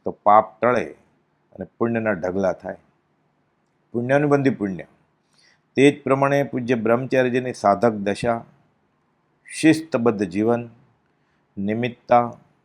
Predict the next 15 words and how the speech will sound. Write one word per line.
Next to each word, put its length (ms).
ધર્મ 320
દ્રઢતા, 720
ભગીરથ 400
પુરુષાર્થ, 560
ઇન્દ્રિય 380
દમન, 400
નૈષ્ટિક 640
બ્રહ્મચર્યપણું, 840
તનસે, 800
મનસે, 880
ધનસે, 680
સબસે 600
આશ્રય 440
અને 160
શરણપણું 800